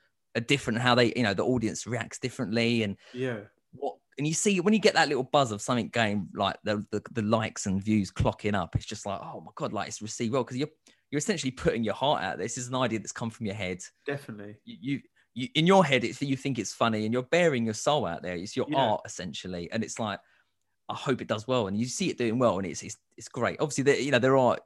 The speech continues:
Speaker 1: again, you've gotta get thick skin because sometimes you put stuff out there and it just bombs. And
Speaker 2: Have
Speaker 1: you're
Speaker 2: you
Speaker 1: like,
Speaker 2: ever been
Speaker 1: "Oh, I'm looking
Speaker 2: trolled,
Speaker 1: forward."
Speaker 2: Neil?
Speaker 1: Do you know what? I, I, I was, I think I've gotta sound quite lucky that I haven't been trolled that much.
Speaker 2: Right.
Speaker 1: I've been trolled once on Facebook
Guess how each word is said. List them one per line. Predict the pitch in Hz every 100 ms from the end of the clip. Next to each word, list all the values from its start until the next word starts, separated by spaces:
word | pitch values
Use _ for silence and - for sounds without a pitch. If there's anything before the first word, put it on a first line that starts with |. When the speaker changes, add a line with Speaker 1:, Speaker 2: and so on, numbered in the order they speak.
| _
Speaker 1:
again, | 135 127
you've | 120
gotta | 127 117
get | 117
thick | - -
skin | - 123 113
because | 113 110 104
sometimes | 120 113 113 101
you |
put | 107 -
stuff | 101 110
out | 104
there | 95 101
and | 98
it | -
just | 107 _ _ _ -
bombs. | 98 90 90 - - _ _ _ _ -
And | 113
Speaker 2:
Have | 101
Speaker 1:
you're |
Speaker 2:
you | 95
Speaker 1:
like, | 233
Speaker 2:
ever |
been | -
Speaker 1:
"Oh, | 208
I'm | 107
looking | -
Speaker 2:
trolled, | -
Speaker 1:
forward." | 180
Speaker 2:
Neil? | 101 - _ _ _ _ _ _ _ _ _ _ _ _ _ -
Speaker 1:
Do | 233
you |
know | 320
what? | 302 170
I, | 120 175 220 - -
I, | 190 214 254 240 208 - _ _ _ _ _ -
I | 185
was, | 240 -
I |
think | 240 311
I've | 196
gotta | 233 254
sound | 202 190
quite | - 165
lucky | 160 185 - 117
that | 110
I | 117
haven't | - 160 151 120
been | 110
trolled | 113 - 120 98 90 -
that | 117 -
much. | 104 82 - - - _ _ _ -
Speaker 2:
Right. | 117 101 - _ _
Speaker 1:
I've | 131
been | 131
trolled | - 196 196
once | 151 135 -
on | 120
Facebook | 113 117 98 90 85 -